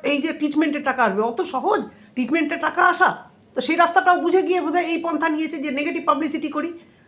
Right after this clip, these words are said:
যার জন্য এই যে আজকে দেখো, আমি বলতে চাইনি কথা, আমি তো, আমার তো ছোটো ক্রিয়েটার, বড় ছোটো সবাই মিলে খালি একে নিয়েই কন্টেন্ট করে যাচ্ছে।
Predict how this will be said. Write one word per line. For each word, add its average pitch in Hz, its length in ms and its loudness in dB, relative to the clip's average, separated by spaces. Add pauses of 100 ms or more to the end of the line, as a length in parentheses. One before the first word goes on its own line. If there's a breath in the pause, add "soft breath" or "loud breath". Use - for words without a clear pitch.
যার 247 200 0
জন্য 330 160 0
এই 320 80 -2
যে 330 60 0
আজকে 311 280 -2
দেখো, 285 260 -4 (200 loud breath)
আমি 277 140 0
বলতে 349 320 2
চাইনি 339 260 0
কথা, 180 240 -4
আমি 202 200 -2
তো, 269 80 0
আমার 294 180 0
তো 403 120 -2
ছোটো 359 240 -4
ক্রিয়েটার, 226 280 0
বড় 247 260 2 (200)
ছোটো 269 200 -4
সবাই 311 300 2
মিলে 349 180 4
খালি 339 240 -2
একে 349 160 -2
নিয়েই 339 220 2
কন্টেন্ট 214 360 0
করে 165 160 -4
যাচ্ছে। 143 320 -14